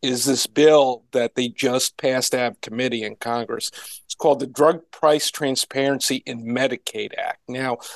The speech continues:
what is Medicaid? The pharmacy owners, pharmacists, we all know what Medicaid is. It's a program that every state has that provides health insurance for patients who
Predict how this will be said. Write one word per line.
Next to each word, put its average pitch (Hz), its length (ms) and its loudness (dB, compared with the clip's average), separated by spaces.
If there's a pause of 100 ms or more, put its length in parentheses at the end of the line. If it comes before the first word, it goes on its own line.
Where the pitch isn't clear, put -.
(240)
what 170 240 6
is 175 160 6
Medicaid? 143 640 2 (380)
The 135 120 0
pharmacy 190 520 6
owners, 170 440 4
pharmacists, 156 680 0 (140)
we 160 200 4
all 165 140 8
know 151 140 2
what 139 180 0
Medicaid 113 500 -8
is. - 220 -6
It's 120 140 -4
a 139 60 -4
program 175 800 2
that 165 160 -4
every 139 260 -2
state - 380 0
has 117 460 2 (440)
that 131 220 0
provides 139 640 2 (160)
health 196 320 2
insurance 123 720 -4 (260)
for 127 140 -4
patients 143 560 -2
who 127 120 -10